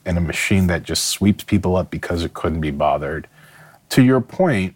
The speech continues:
when you see somebody released and you realize the whole time they were innocent, it, it, it does have a kind of reverberation, the kind of reverberation you'd feel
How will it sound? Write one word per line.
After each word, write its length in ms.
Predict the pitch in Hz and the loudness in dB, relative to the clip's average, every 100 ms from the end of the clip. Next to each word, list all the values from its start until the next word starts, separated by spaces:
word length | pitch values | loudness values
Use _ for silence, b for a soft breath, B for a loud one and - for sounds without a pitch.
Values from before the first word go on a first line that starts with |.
| - | -4
when 180 | 117 113 | 0 0
you 80 | |
see 300 | 107 - 180 | 0 0 0
somebody 680 | 180 139 120 110 101 101 101 | 2 0 2 2 2 2 0
released 680 | 90 90 90 113 90 85 - | -2 -4 2 2 2 -2 -4
and 160 | 98 95 | 0 2
you 80 | |
realize 560 | 90 104 98 87 90 - | 4 4 4 2 0 -4
the 80 | 95 | -6
whole 260 | - 98 | -2 -2
time 360 | 85 - 92 82 | 0 -2 -2 -2
they 100 | 85 | -4
were 160 | 78 - _ | -4 -8 _
innocent, 680 | 120 110 - - - - - - _ b b b b b | 0 2 0 -4 -8 -12 -14 -14 _ b b b b b
it, 140 | 104 - | -6 2
it, 140 | 135 110 - | 2 2 2
it 340 | 135 113 104 - | 2 2 -2 2
does 340 | 139 147 143 | 4 4 0
have 320 | - 110 92 | -4 -4 -4
a 80 | 90 | -6
kind 340 | - 95 90 | -6 -6 -4
of 320 | 82 82 82 - _ _ _ _ _ 104 | -4 -6 -8 -16 _ _ _ _ _ -2
reverberation, 1300 | 92 85 98 87 92 87 92 90 - 87 85 85 - _ _ _ _ _ - - | -2 0 0 0 -2 -2 -2 -2 -2 -2 -2 -6 -10 _ _ _ _ _ -20 -4
the 120 | 117 | -2
kind 240 | 104 135 143 | 0 2 2
of 160 | 127 | 4
reverberation 500 | 135 131 139 143 143 | 2 2 0 0 0
you'd 220 | 131 131 | 2 2
feel 640 | - 131 135 139 135 135 | 0 0 2 2 2 0